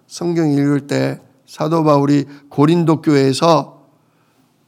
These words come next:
음란을 행한, 근친상간을 행한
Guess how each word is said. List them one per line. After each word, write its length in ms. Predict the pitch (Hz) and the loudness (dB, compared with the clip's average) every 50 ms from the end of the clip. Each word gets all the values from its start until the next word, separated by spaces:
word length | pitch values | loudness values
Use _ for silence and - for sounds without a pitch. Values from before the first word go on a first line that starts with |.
| _ _ _ _ _ _ _ _ _ - - | _ _ _ _ _ _ _ _ _ -4 0
음란을 580 | 139 151 165 175 180 180 175 170 170 170 165 160 | 2 2 4 6 6 6 6 6 6 4 4 2
행한, 460 | 160 160 165 160 151 131 110 85 - _ _ _ _ _ _ _ _ _ _ _ _ _ _ | 2 2 0 0 0 0 -2 -4 -10 _ _ _ _ _ _ _ _ _ _ _ _ _ _
근친상간을 1000 | - - 156 170 165 - - 190 185 160 170 165 160 160 156 151 147 147 147 143 | -4 -2 0 0 0 0 2 2 2 2 2 2 2 2 2 2 2 2 0 0
행한 420 | 151 165 165 160 151 151 202 - | -2 -2 -2 0 0 -2 -2 -6